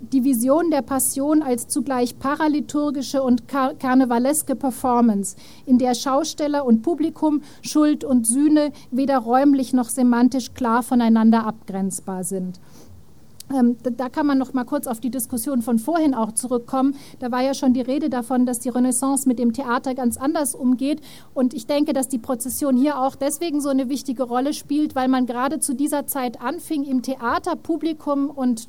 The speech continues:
Bühnenraum streng voneinander zu trennen, eben um hier eine Bedeutungsfestschreibung und eine symbolische Ebene des Theaters, ähm, zu betonen, äh, im Gegensatz zum mittelalterlichen Theater, in dem immer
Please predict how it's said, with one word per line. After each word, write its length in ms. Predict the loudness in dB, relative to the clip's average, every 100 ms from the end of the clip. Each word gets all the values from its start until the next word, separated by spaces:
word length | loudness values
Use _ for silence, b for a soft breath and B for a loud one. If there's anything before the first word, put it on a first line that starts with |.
| -2
Bühnenraum 580 | 0 2 0 0 2 0
streng 380 | 0 -2 -2 0
voneinander 640 | 0 0 0 0 -2 -4
zu 160 | -10
trennen, 480 | -8 -2 0 0 -2 b b b b -20
eben 360 | -4 0 0 -2 -4
um 320 | 0 2 0
hier 360 | -2 0 0 -2
eine 240 | 0 0
Bedeutungsfestschreibung 1500 | 0 -2 2 2 0 -2 -4 -4 -4 -4 -8 -8 -6 -4 -2 -2
und 140 | -4
eine 200 | -2 0
symbolische 640 | 2 2 2 0 -2 -4
Ebene 420 | -4 -2 0 0
des 160 | 0 -6
Theaters, 600 | -8 -6 -6 -4 -4 -6 B B B -4
ähm, 340 | 2 4 4 0
zu 160 | 0 2
betonen, 640 | 2 0 0 2 2 0 -4 B B
äh, 260 | -8 -6 2
im 140 | 2
Gegensatz 560 | 4 2 2 0 -2 -4
zum 180 | 2 2
mittelalterlichen 800 | 2 -2 -2 0 0 -2 0 -2
Theater, 500 | -2 -2 -4 -2 -6 B B
in 140 | 0
dem 180 | 2 2
immer 480 | 0 0 2 2 0